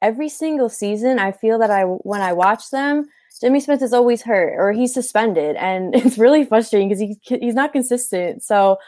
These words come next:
I'm kinda over him, honestly. I really like Marlon Humphrey and Marcus Peters as our starting corners.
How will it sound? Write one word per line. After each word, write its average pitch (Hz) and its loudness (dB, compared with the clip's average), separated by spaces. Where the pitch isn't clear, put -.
I'm 240 -4
kinda 285 0
over 196 0
him, 220 -2
honestly. 214 -4
I 202 4
really 208 2
like 196 2
Marlon 190 -4
Humphrey 180 -4
and 175 -4
Marcus 170 -6
Peters 165 -2
as 156 0
our 160 -4
starting 160 -6
corners. 160 -10